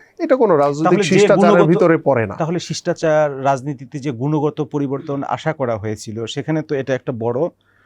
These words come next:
Speaker 2: হোঁচট খেলো কি না?
Speaker 1: না, আমি তো definitely বলছি, সেটা তো আমি আমার দলের জায়গা থেকে চিন্তা করছি, আমার চেয়ারম্যান সাহেব চিন্তা করছেন যে আমরা আগামীতে একটি পজিটিভ ট্রেন্ড তৈরি করতে চাই রাজনীতিতে, যাতে সকল মানুষ যাতে স্বতঃস্ফূর্তভাবে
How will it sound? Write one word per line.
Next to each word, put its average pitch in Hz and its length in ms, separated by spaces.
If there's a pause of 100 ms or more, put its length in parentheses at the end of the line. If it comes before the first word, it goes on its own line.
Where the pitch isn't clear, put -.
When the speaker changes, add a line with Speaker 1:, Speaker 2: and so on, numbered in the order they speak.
(160)
Speaker 2:
হোঁচট 147 240 (100)
খেলো 147 180
কি 170 120
না? 165 140 (360)
Speaker 1:
না, 208 240
আমি 156 180
তো 254 180
definitely 180 440
বলছি, 110 180
সেটা 147 280
তো 220 40
আমি 156 400
আমার 175 260
দলের 139 200
জায়গা 151 240
থেকে 165 280
চিন্তা 147 340
করছি, 135 360
আমার 131 320
চেয়ারম্যান 135 320
সাহেব 151 220
চিন্তা 131 320 (120)
করছেন 156 340 (420)
যে 120 220
আমরা 127 180 (120)
আগামীতে 139 420
একটি 160 240 (400)
পজিটিভ 175 460 (200)
ট্রেন্ড 156 300 (100)
তৈরি 151 160
করতে 143 360
চাই 135 160
রাজনীতিতে, 123 640 (160)
যাতে 147 280 (360)
সকল 226 500
মানুষ 160 440
যাতে 151 420
স্বতঃস্ফূর্তভাবে 165 840